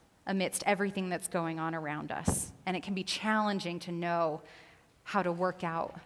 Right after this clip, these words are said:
those next steps. And so when we don't have all the answers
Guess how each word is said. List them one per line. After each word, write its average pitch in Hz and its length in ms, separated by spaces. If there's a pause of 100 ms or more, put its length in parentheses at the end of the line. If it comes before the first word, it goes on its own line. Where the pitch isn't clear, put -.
(320)
those 165 200
next - 500 (100)
steps. - 600 (800)
And 202 140
so 196 320 (800)
when 220 160
we 220 140
don't 226 280
have 214 380
all 180 140
the 160 180
answers 180 640